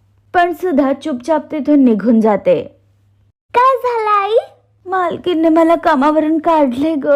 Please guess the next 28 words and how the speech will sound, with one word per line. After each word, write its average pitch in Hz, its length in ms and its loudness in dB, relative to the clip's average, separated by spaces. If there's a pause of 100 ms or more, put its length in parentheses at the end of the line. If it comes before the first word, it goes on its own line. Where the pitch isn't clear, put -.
(120)
"काय? 622 520 -2 (400)
पण 427 220 -6 (160)
आई, 427 180 -2 (120)
उद्या 427 180 -4
तर 523 220 0
होळिका 453 360 0
दहन 508 300 0
आहे. 466 280 -6 (500)
आपण 427 260 -2
गरिबांची 480 680 0
काय 523 320 0
होळी 480 240 0
ताई? 349 360 -4 (460)
प्रत्येक 359 360 -8
वर्षी 339 340 -4
सारखंच 359 640 -4
आपल्या 403 280 -2
सगळ्या 370 320 -6
सणांचं 359 440 -8
दहन 392 300 -4
होऊन 381 180 -12
जाते." 302 360 -2 (1600)
"आई, 427 240 2 (480)
तू 480 120 2
दरवर्षी 415 500 -2
खोटे 466 340 -2
आश्वासने 381 580 -2
मोडतेस." 349 640 -4